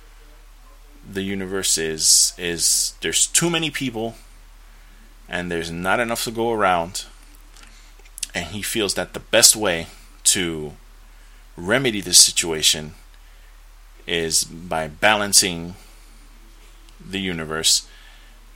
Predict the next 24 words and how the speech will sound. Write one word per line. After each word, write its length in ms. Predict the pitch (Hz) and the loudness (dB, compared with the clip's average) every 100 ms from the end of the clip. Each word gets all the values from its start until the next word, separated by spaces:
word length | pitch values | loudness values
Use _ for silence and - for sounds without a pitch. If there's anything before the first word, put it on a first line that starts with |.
| - - | -20 -14
randomly. 640 | 98 110 95 76 57 - - - - | 4 4 4 -4 -10 -16 -20 -20 -18
Not, 400 | - 80 90 95 - | -6 0 2 0 -8
you 120 | - 92 | -8 -6
know, 340 | 85 78 73 - - - - - | -4 -6 -8 -16 -20 -20 -20 -10
"I'm 100 | 85 | -6
gonna 160 | 95 98 | -4 -2
kill 180 | 113 | -2
the 80 | 95 | -2
bad 260 | 92 92 92 | 0 -2 -2
people 420 | 101 87 87 67 | -8 -4 -6 -4
I, 160 | - 92 | -4 -4
who 260 | - 95 90 | -4 -4 -2
I 100 | 90 | -2
think 220 | 107 95 | -2 -4
are 80 | 104 | -4
the 80 | |
bad 240 | 82 85 80 | 0 0 -2
people. 260 | 85 - | -10 -8
I'm 80 | 78 | -8
gonna 160 | 85 82 | -8 -8
kill 200 | - 90 | -4 -4
the 100 | 90 | -6
people 320 | 95 85 85 | -10 -10 -8
who, 280 | 85 85 | -6 -6